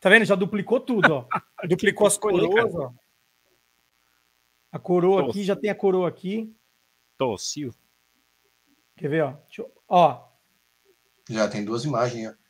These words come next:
Speaker 1: É. E aí, ó, como que ele sai daqui, ó,
Speaker 3: Isso
Speaker 1: dessa
Speaker 3: aí pode
Speaker 1: altura
Speaker 3: ser um
Speaker 1: e vai
Speaker 3: corte
Speaker 1: pra essa?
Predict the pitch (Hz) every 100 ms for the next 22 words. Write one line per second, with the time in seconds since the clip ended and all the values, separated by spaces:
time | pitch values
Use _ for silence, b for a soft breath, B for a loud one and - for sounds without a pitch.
0 | _ - - 156 135 - _ _ _ _
1 | _ _ _ _ _ _ _ _ _ _
2 | _ _ _ _ _ _ _ _ _ _
3 | 185 190 254 226 294 339 - 294 240 240
4 | 214 185 - - 247 190 208 - - -
5 | 202 254 170 151 151 - 208 - 190 220
6 | 196 180 - 135